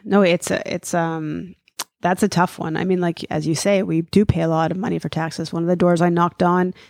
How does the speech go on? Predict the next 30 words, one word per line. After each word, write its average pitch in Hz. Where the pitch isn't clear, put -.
they 175
just 208
moved 190
here 185
from 185
Edmonton. 175
And 175
it 160
seems 196
that 254
every 180
<laughs> -
time 214
I 208
talk 175
to 190
anybody 175
with 160
a 156
really 170
good 180
example 180
of 151
how 165
to 160
do 170
it, 214
it's 165
always 165
Edmonton. -